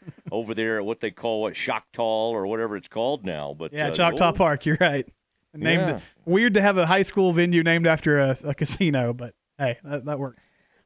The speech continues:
Speaker 1: I just kinda know it as, like, wherever Bob Stoops is coaching. I just think he co- <laughs>
Speaker 2: Whatever upstart league he's involved with, him and Hal Mumme getting together.
Speaker 1: He's like,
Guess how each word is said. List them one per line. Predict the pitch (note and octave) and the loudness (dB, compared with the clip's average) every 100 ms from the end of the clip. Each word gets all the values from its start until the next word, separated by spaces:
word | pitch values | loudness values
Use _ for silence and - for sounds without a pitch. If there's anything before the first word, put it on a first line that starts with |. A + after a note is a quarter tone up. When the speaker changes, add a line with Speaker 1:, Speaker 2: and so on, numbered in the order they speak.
| D3+ | -4
Speaker 1:
I | A3+ | -4
just | - | -2
kinda | F#3 D3 | -4 -2
know | C3 D3+ | 0 2
it | C#3+ | 0
as, | A#2+ | -2
like, | A2 G#2 | -2 -4
wherever | G#2 A#2+ C#3+ B2+ A#2 | -4 -2 -2 -2 -6
Bob | F#2 A#2+ B2 G#2 | -4 -2 -2 -4
Stoops | - C3 A#2 - | -8 -8 -8 -10
is | F#2+ | -14
coaching. | - A#2 G#2 - E2 C#2 E3 - | -8 -8 -6 -8 -12 -10 -8 -2
I | A#3+ | 0
just | C4 | 0
think | F3+ G#3+ | -2 -2
he | D#3+ | -4
co- | D3 C#3+ D3+ C3+ B2 C3 - | -4 -4 -4 -4 -10 -12 -10
<laughs> | D3 - - | -10 -10 -4
Speaker 2:
Whatever | - G3+ G#3+ F#3+ | 0 2 4 2
upstart | G3 F3+ G#3 F#3 | 2 0 2 2
league | F3+ F3+ F#3 | 4 4 4
he's | F#3+ F3+ | 2 2
involved | E3+ E3+ E3+ E3 | 2 4 4 4
with, | A3+ E3+ F3+ - A3+ - - | 2 2 0 -4 -4 -4 -6
him | G#3 G#3+ G3+ | -2 0 2
and | F3+ | 2
Hal | F#3 F3+ | 2 4
Mumme | E3+ F3 F3 F3 E3+ | 2 4 4 2 0
getting | F3+ E3 | -2 0
together. | E3 E3 E3+ E3 D#3+ _ _ _ _ _ _ - _ - | 0 2 2 0 -4 _ _ _ _ _ _ -20 _ -10
Speaker 1:
He's | G3 - - | -8 -8 -4
like, | D#3 A#2 | -4 -4